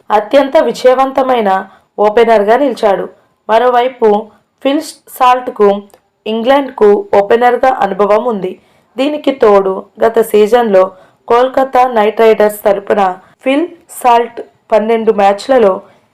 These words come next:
ఇన్నింగ్స్ ప్రారంభించాడు. ఈసారి నాలుగు అర్ధ సెంచరీలతో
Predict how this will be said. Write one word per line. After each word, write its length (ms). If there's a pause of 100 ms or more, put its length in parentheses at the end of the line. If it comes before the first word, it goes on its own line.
(220)
ఇన్నింగ్స్ 480
ప్రారంభించాడు. 680 (100)
ఈసారి 520 (460)
నాలుగు 320
అర్ధ 200
సెంచరీలతో 720